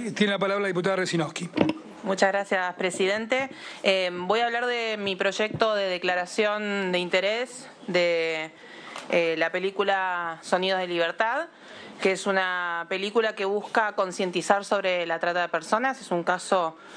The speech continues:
Speaker 2: eh, que ocurrió, eh, hace unos años atrás en Centroamérica, más específicamente, eh, con, con respecto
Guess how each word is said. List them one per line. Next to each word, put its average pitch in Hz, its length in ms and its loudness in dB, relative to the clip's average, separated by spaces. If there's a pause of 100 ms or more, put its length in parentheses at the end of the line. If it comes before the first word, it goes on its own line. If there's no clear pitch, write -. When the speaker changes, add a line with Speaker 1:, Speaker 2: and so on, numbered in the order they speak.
(420)
Speaker 2:
eh, 156 300 4
que 175 60 2
ocurrió, 175 680 2 (180)
eh, 156 240 2
hace 156 260 2
unos 175 260 0
años 190 220 0
atrás 226 600 -2 (880)
en 165 220 2
Centroamérica, 190 880 2 (240)
más 180 180 4
específicamente, 175 1120 0 (560)
eh, 156 320 2
con, 151 320 2
con 160 160 2
respecto 170 640 0